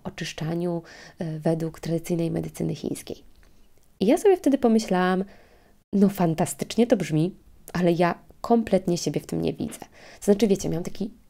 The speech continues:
dysonans, że z jednej strony, wow, czuję, że bym tego chciała, czuję, że to mogłoby być coś dobrego dla mojego organizmu, ale z drugiej zupełnie w takim moim lifestyle'u z tamtego czasu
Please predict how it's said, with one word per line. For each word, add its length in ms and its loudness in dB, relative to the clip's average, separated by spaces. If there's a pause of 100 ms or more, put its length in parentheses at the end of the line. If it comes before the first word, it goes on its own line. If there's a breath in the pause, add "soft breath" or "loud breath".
dysonans, 840 -2
że 180 -4
z 60 -6
jednej 240 2
strony, 540 0 (300 loud breath)
wow, 340 8 (440 soft breath)
czuję, 220 12
że 60 8
bym 100 8
tego 180 4
chciała, 460 -2 (300 loud breath)
czuję, 240 6
że 80 -2
to 140 2
mogłoby 580 2
być 200 -6
coś 140 -12
dobrego 380 -2
dla 120 -2
mojego 320 -2
organizmu, 680 -4 (560 soft breath)
ale 220 -2
z 140 -12
drugiej 560 2 (360 loud breath)
zupełnie 920 4 (100)
w 240 4
takim 280 -4
moim 360 -2
lifestyle'u 920 0 (500)
z 60 -14
tamtego 340 -4
czasu 420 -6